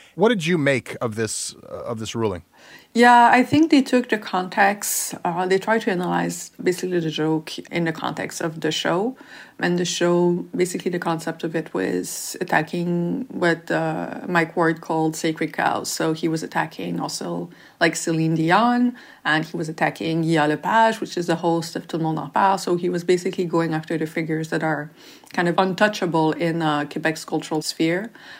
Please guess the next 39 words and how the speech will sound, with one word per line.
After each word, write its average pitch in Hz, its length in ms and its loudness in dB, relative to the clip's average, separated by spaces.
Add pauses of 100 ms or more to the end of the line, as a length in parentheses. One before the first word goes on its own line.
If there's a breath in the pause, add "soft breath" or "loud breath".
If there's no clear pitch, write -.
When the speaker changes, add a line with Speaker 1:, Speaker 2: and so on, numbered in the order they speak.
(120 loud breath)
Speaker 2:
And 170 140 2
so 190 100 0
they 175 140 4
took 185 240 0
that, 180 340 6
and, 151 400 -2
and, 156 560 2
and 170 220 0
the 175 60 0
majority 165 680 2
opinion 160 560 0
of 165 240 -6
the 160 80 2
Supreme 165 400 -6
Court, 170 140 -6 (460)
uh, 160 180 -4
says 160 400 -2
that 151 400 -2 (460 loud breath)
Jeremy 170 380 2
Gabriel 160 440 0
was 156 240 -2
attacked, 147 540 -4
being 175 220 4 (120)
on 185 160 2
that 160 320 4
list, 185 260 0
basically 165 520 -2
being 160 520 0
part 170 220 -4
of 156 80 -4
the 160 80 0
famous 160 360 -2
people 160 220 -2
in 165 60 -2
Quebec 165 280 -4
that 160 160 -6
you 175 60 -10
cannot 165 280 -6
attack, 196 440 -2